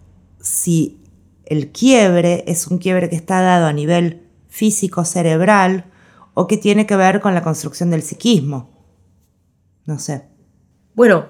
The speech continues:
Speaker 2: en realidad cuando uno dice postraumática está diciendo dos cosas diferentes.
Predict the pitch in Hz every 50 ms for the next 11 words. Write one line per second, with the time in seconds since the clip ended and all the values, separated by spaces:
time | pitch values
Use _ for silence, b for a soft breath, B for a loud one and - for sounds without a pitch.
0 | _ b b b b b b 175 180 170 180 180 180 190 196 226 247 247 262 220
1 | 196 180 170 165 160 170 160 - - 160 156 - 165 147 - - 156 147 143 147
2 | 151 170 190 190 240 214 - 196 170 151 139 - - 160 160 160 151 - 165 165
3 | 165 160 160 151 151 147 151 156 143 151 147 139 127 135 131 131 135 135 131 127
4 | 127 127 123 123 - _